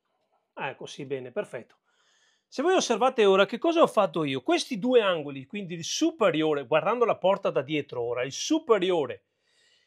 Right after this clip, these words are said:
destro e il, l'inferiore sinistro si erano accartocciati verso l'esterno. Avevo da, da un punto all'altro, come dicevo prima, quindici centimetri, non un centimetro e mezzo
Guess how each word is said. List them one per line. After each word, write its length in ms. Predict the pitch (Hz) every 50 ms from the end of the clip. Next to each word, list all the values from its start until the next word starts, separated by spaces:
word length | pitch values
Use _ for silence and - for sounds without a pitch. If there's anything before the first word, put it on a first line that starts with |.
| _ _ _ _ _ _ _ _
destro 640 | _ - 190 220 220 202 165 - - - 156 156 - -
e 220 | - 233 208 196
il, 320 | 185 180 175 175 175 175 - -
l'inferiore 640 | 220 269 311 311 - - 233 214 226 220 190 170
sinistro 580 | 175 - - 269 254 254 247 220 - - 285 277
si 200 | - - - 349
erano 320 | 330 269 247 247 254 294
accartocciati 840 | 294 269 - - 277 269 - - 320 311 - 233 220 208 - - 269
verso 300 | 220 190 175 170 - -
l'esterno. 560 | 185 175 - - - 160 143 143 139 156 196
Avevo 400 | 240 247 233 196 147 151 143 139 - -
da, 260 | 196 156 175 170 165
da 120 | - 156 156
un 100 | 156 147
punto 280 | 131 196 202 196 277
all'altro, 320 | 262 196 151 147 160 196 170
come 120 | 170 175
dicevo 300 | 165 139 131 170 233 208
prima, 280 | - 160 151 147 151 143
quindici 720 | _ - 208 220 226 226 226 220 233 170 - - 233 170
centimetri, 840 | - - - 220 208 196 156 - 190 190 185 180 185 - 180 175 180
non 160 | 262 330 330
un 80 | 247 -
centimetro 500 | - 185 143 156 185 180 175 165 165 160
e 60 | 151
mezzo 480 | 147 151 151 147 123 113 127 120 -